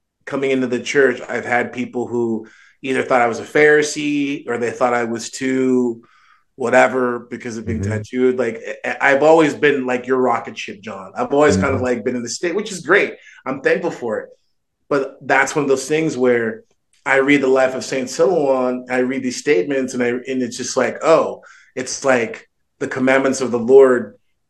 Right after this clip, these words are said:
Speaker 1: that I've been experiencing, they become technicolor now. It's like, yes,
Speaker 2: Mm-hmm.
Speaker 1: this, it's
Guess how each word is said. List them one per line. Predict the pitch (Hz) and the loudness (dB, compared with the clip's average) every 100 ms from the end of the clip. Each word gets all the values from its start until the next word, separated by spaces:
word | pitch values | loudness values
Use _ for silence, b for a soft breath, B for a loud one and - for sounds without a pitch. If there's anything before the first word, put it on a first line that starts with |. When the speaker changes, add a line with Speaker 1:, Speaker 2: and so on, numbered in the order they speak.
| _ 127 | _ -4
Speaker 1:
that | 127 120 | -2 0
I've | 131 143 127 | 2 2 0
been | 131 123 | -4 -4
experiencing, | 110 - 147 165 131 123 | -10 -6 -4 -2 -4 -6
they | 120 113 | -6 -6
become | 120 - 120 110 | -8 -6 -6 -6
technicolor | 139 139 123 - 98 92 - | -10 -8 -10 -8 -12 -12 -16
now. | - - - | -18 -20 -20
It's | - | -12
like, | 113 92 | -10 -6
yes, | 120 123 - - - _ _ _ | -2 -2 -2 -8 -12 _ _ _
Speaker 2:
Mm-hmm. | 107 104 | -6 -2
Speaker 1:
this, | 135 190 95 123 | 2 2 0 -4
it's | 127 - | -6 -8